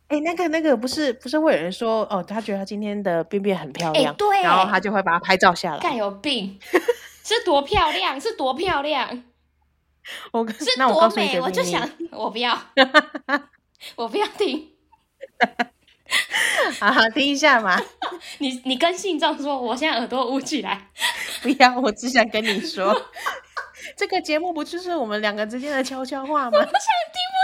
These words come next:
Speaker 2: 行哦。
Speaker 1: 不行啊，这个节目的定义就是我们俩之间交-，悄悄话，然后是电话，白电话的这一种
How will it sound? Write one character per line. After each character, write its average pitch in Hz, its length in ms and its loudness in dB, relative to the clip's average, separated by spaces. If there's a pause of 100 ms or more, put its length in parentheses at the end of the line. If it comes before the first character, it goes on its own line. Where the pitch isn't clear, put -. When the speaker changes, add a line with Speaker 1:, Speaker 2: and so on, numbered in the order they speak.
Speaker 2:
行 - 160 -10 (160)
哦。 523 320 -4 (1800)
Speaker 1:
不 440 120 0
行 302 340 -2
啊， 349 120 2 (440)
这 440 100 2
个 440 80 4
节 359 160 4
目 392 120 4
的 403 80 4
定 381 200 2
义 370 100 2
就 359 100 0
是 370 100 0
我 311 60 2
们 220 160 2
俩 208 160 2
之 233 120 -4
间 277 140 0
交-， 254 180 2 (180)
悄 240 220 4
悄 220 200 4
话， 233 160 2
然 180 140 4
后 202 80 8
是 226 180 2
电 208 320 0
话， 208 140 2
白 - 240 4
电 196 180 2
话 208 140 0
的 165 120 0
这 180 140 0
一 180 100 -2
种 165 280 -2